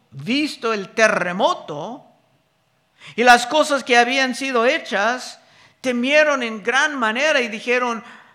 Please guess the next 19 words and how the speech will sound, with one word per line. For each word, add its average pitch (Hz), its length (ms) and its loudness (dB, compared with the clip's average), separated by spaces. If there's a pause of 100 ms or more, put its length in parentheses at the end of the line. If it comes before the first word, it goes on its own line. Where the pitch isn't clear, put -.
(100)
"Verdaderamente 226 1500 4
este 202 540 -6
era 202 100 -8
Hijo 165 380 -10
de 123 140 -14
Dios". - 420 -18 (1800)
La 165 240 -6
fe 240 280 -8
estaba 247 320 -8
llegando, 220 640 -12 (460)
contestando 254 1000 -2
la 202 180 0
oración 226 560 -2
de 196 100 -8
Jesús 214 640 -14 (320)
por 214 180 -4
el 185 180 -8
perdón, 175 640 -12 (3000)
amando 180 840 -6